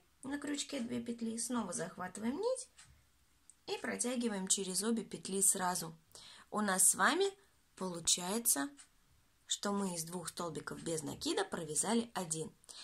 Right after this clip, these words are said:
Давайте покажу еще раз. Вяжем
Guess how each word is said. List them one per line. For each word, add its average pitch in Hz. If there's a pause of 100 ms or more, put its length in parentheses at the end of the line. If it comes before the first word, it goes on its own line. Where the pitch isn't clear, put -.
(160)
Давайте 233
покажу 196
еще 196
раз. 160 (720)
Вяжем 190